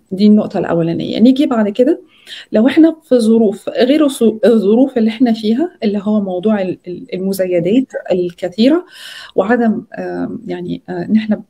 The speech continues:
ما فيش إدراج لأي شروط، فبيكون عندنا option الفحص، ولكن لأن نتيجة للظروف اللي إحنا فيها فما بقاش في، آم،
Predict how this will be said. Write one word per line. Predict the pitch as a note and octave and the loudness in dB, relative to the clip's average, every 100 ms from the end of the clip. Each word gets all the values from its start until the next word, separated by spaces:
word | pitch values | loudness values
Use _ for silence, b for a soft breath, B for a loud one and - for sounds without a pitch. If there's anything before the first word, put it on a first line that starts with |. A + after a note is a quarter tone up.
| _ | _
ما | G3 F#3 | -6 -4
فيش | F#3 A3 - - | -2 -2 -2 -2
إدراج | F3+ F#3+ G#3+ G3 | 0 2 2 2
لأي | G#3+ G#3 G#3 | -2 0 -2
شروط، | G#3+ F#3+ G3+ D#4 | -2 -2 -2 -2
فبيكون | - _ A3 G#3+ A3 F4 | -4 _ 0 0 2 2
عندنا | C4+ A#3 C4+ C4+ | 4 2 2 2
option | B3+ C4+ - C#4+ B3+ G#3+ | 0 -2 -2 0 2 2
الفحص، | G3+ - D#3+ - - _ _ _ _ - | 0 -2 -6 -6 -18 _ _ _ _ -2
ولكن | G#3 A3 A3+ | 0 2 0
لأن | A3 F#3+ F#3 A3+ A3+ | -2 -4 0 4 4
نتيجة | A3 G#3+ G#3+ | 2 0 0
للظروف | G3+ F#3+ A3 A3 | 0 2 0 0
اللي | A3 | 0
إحنا | G#3 | -2
فيها | G#3 A#3 | 0 0
فما | A#3 F#3+ F#3+ | 0 -6 -4
بقاش | - A3+ - B B B B | 0 0 0 B B B B
في، | - A3+ G#3+ A3 | 0 2 2 0
آم، | F3+ F3 F3 | -2 -2 -4